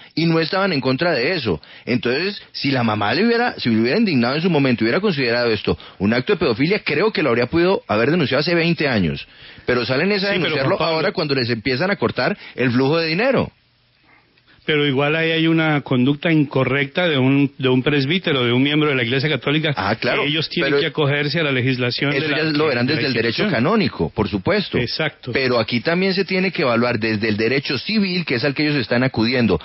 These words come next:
Speaker 1: para que les evalúen el caso de si le tiene que pagar este cura o no plata por una relación que se acabó, si en realidad
Speaker 2: Ah, ese es otro
Speaker 1: existe
Speaker 2: tema, sí.
Speaker 1: o no ese vínculo,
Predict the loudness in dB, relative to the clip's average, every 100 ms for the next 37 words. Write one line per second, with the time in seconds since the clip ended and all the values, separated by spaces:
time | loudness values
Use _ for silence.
0 | -6 -4 -2 0 0 0 0 2 2 2
1 | 2 0 -2 -2 -2 -2 0 0 -2 0
2 | -2 0 0 0 -2 0 0 2 0 -2
3 | 0 0 2 2 2 2 0 -2 0 0
4 | 2 2 2 2 2 0 0 -2 0 0
5 | 2 0 -2 -20 -20 -20 -16 -8 -2 0
6 | 2 2 0 0 -2 -8 -10 -10 -6 -4
7 | -4 -4 -6 -6 -2 -2 0 2 2 2
8 | 0 -2 _ _ -4 -4 0 0 0 0
9 | 0 2 2